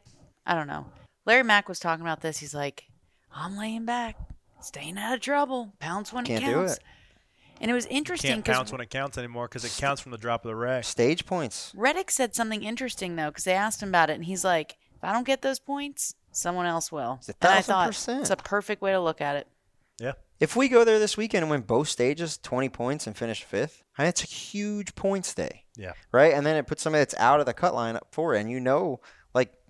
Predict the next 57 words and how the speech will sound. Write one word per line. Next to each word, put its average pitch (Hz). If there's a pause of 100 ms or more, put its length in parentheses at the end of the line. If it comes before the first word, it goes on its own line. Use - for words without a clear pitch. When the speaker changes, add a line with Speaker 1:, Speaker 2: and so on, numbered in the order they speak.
Speaker 2:
stage 185
points 147
are 123
so 139
big. 131 (340)
They're 131
just, 131
like, 131 (400)
so 156
huge. 92 (540)
So 104 (240)
you 120
can't, 160 (220)
you 117
can't 160
ride 107
in 95
the 87
back. 78
It's -
like, 113 (240)
that's, -
you 104
can't 123
do 120
it. - (160)
It's -
not 113
even 120
an 107
option. 127
Speaker 1:
You 208
don't 233
think 233
Denny 220
will 254
do 262
it? 262 (380)
Speaker 2:
He 151
can't. -
Speaker 1:
That's -
Speaker 2:
He's 208
Speaker 1:
been, 233
Speaker 2:
like, 330
Speaker 1:
like, -
Speaker 2:
if 170
Speaker 1:
his 277
Speaker 2:
there's 214
Speaker 1:
new 247
Speaker 2:
somebody 220
that 196
Speaker 1:
M -
O. 165
Speaker 2:
can, 175
it's 165
him. 139
Speaker 1:
Yeah. 143